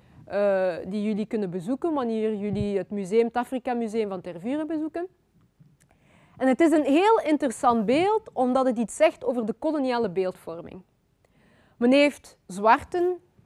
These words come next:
Congolezen hier in het bijzonder, eigenlijk altijd afgebeeld alsof het mensen zijn die primitief zijn, die barbaar zijn, die onderontwikkeld zijn.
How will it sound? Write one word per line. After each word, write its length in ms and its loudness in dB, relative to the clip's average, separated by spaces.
Congolezen 580 6
hier 280 2
in 80 0
het 160 -4
bijzonder, 460 -2
eigenlijk 380 0
altijd 400 -4
afgebeeld 800 2
alsof 360 4
het 120 0
mensen 420 2
zijn 220 0
die 100 0
primitief 600 0
zijn, 400 -4
die 140 2
barbaar 580 4
zijn, 400 -2
die 180 -2
onderontwikkeld 800 -2
zijn. 280 -16